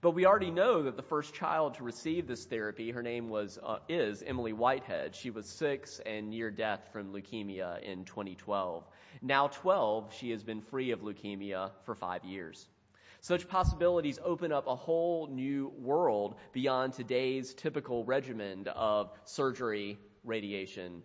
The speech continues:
chemotherapy. A helpful guide to this cutting-edge world of possibilities is titled, I think rightly,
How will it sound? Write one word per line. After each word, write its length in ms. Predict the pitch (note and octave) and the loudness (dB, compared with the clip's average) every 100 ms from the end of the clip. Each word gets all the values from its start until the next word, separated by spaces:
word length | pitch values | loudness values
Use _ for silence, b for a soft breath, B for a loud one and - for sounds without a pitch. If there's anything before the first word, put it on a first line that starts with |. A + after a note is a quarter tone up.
| _ - | _ -14
chemotherapy. 680 | G2 F#2 G#2+ G#2 F#2 - - - _ _ _ _ _ _ _ _ - B B | -12 -8 -4 -4 -4 -8 -18 -20 _ _ _ _ _ _ _ _ -20 B B
A 60 | D3 | 4
helpful 300 | E3+ F#3 F3 | 4 4 0
guide 380 | C#3+ C3+ D3 B2+ | 4 6 6 2
to 80 | |
this 160 | A2+ A#2 | -6 -8
cutting-edge 480 | - C#3 C3 A#2+ G#2+ | -2 -2 0 -2 -2
world 400 | B2+ C3 B2+ B2 | -2 2 2 2
of 140 | A2+ | -2
possibilities 840 | B2 A2+ A2+ A2+ C3 B2+ A#2+ A#2 G#2+ | -2 -4 -2 0 2 0 -2 -6 -6
is 220 | G#2+ - | -14 -14
titled, 540 | - B2+ B2+ B2 A#2 | 0 0 2 0 2
I 100 | A2+ | 0
think 200 | A#2 B2 | -2 -6
rightly, 580 | A2+ B2+ C#3 A#2+ A2+ G2+ | -2 0 -2 -2 -4 -4